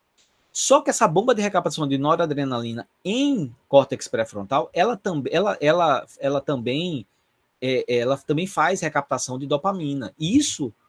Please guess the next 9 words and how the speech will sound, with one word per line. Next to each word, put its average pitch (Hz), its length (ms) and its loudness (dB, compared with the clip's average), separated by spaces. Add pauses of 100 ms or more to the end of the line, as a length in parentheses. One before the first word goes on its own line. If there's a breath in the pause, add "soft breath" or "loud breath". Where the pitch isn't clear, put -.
(320)
esse 160 300 0
bloqueio, 151 500 2
esse 139 280 -2
bloque-, 135 300 -2
bloqueio, 120 580 -2 (360)
é, 110 420 0 (200)
vamos 139 200 -4
dizer, 143 120 0
de, 131 160 -8